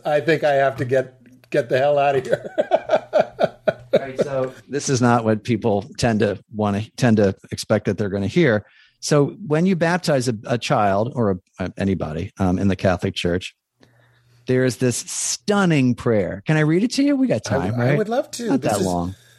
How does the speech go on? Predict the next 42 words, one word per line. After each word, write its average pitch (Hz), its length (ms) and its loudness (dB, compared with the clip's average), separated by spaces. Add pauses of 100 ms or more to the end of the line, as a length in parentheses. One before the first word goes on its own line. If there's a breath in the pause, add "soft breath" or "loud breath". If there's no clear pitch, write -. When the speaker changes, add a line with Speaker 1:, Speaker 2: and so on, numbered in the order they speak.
(120)
Speaker 1:
this 220 140 -8
Speaker 2:
So 170 120 4
Speaker 1:
is 214 120 2
your 254 140 4
Speaker 2:
here's 247 160 2
Speaker 1:
episode. 113 380 -6 (180)
Speaker 2:
here. 202 340 2
<laughs> - 1200 -2
Speaker 1:
I 185 140 2
mean 262 240 0
that 226 140 2
as 185 140 2
a, 196 40 2 (160)
as 190 180 2
a, 190 140 4
as 226 60 -2
Speaker 2:
That's 262 160 2
Speaker 1:
a 165 60 2
Speaker 2:
nice. - 100 2
Speaker 1:
wonderful 196 180 2
Speaker 2:
Thank 180 260 0
you. - 120 0
Speaker 1:
welcoming. 113 480 0 (560 loud breath)
Speaker 2:
People 202 160 2
are 170 60 2
like, 143 360 0
"I 143 120 2
can't 185 260 0
believe 165 180 2
you 147 80 2
read 135 180 2
the 123 60 0
baptismal 120 600 0
prayer." 95 240 -4
So 165 100 0
this 208 180 0
is 190 100 -2
the 151 100 0
blessing 165 480 2
over 151 160 2
the 127 100 2
water. 98 500 0